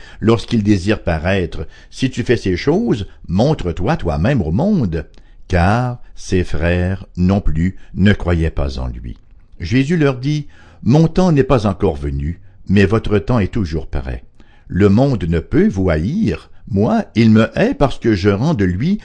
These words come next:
le témoignage que ses œuvres sont mauvaises. Montez, vous, à cette fête.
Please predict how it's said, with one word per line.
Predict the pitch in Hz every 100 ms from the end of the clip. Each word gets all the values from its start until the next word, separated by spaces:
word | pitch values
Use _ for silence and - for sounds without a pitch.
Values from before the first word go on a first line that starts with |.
| - -
le | 98 101
témoignage | 120 117 95 80 87 113 127 -
que | 92
ses | 78 71 82
œuvres | 117 76
sont | 71 73
mauvaises. | 69 65 67 62 53 53 - - - - - -
Montez, | 110 208 220 - 170 120 -
vous, | - 82 107 - -
à | 78
cette | 78 76
fête. | - 76 67 -